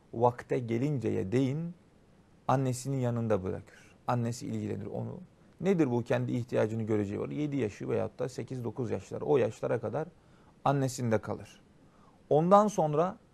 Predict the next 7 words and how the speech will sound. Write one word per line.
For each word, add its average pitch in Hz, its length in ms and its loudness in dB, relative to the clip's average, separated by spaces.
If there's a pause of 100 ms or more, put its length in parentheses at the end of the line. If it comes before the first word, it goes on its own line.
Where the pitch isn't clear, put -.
(1400)
kendi 165 300 2
ihtiyacını 135 760 2
görme 143 380 2
vaktine 113 460 -4
geldiği 143 460 0
zaman 151 360 -4 (800)
gider 143 300 0